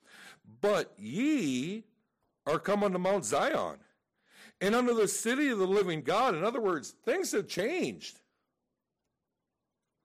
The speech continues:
You think that was something. "But you are come unto Mount Zion, and unto the city of the living God, the heavenly Jerusalem, and to an innumerable company of angels, to the general assembly and church of the firstborn,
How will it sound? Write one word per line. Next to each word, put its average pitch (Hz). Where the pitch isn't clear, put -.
You 196
think 240
that 285
was 240
something. 139
"But 190
you 277
are 277
come 254
unto 247
Mount 226
Zion, 233
and 208
unto 180
the 156
city 220
of 220
the 208
living 190
God, 180
the 143
heavenly 233
Jerusalem, 143
and 170
to 196
an 190
innumerable 233
company 240
of 233
angels, 180
to 208
the 185
general 240
assembly 233
and 160
church 214
of 247
the 220
firstborn, 175